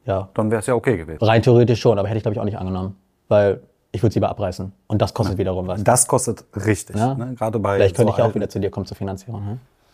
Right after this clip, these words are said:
Speaker 2: Ja, ähm, wenn ich jetzt so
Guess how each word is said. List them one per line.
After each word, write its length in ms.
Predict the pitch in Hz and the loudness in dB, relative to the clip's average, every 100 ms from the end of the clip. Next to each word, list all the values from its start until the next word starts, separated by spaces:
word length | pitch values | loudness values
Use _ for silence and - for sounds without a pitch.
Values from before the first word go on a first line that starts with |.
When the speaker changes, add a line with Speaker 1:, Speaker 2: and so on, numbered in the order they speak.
| _ _ _ _ | _ _ _ _
Speaker 2:
Ja, 340 | 127 160 104 - - 165 | 4 4 0 -8 -10 0
ähm, 500 | 139 135 135 139 135 - _ _ _ _ _ _ _ - _ _ _ - | 4 6 6 2 0 -6 _ _ _ _ _ _ _ -20 _ _ _ -6
wenn 260 | 131 143 | 2 4
ich 100 | 175 | 4
jetzt 140 | 165 143 | 2 0
so 220 | 165 160 | 0 0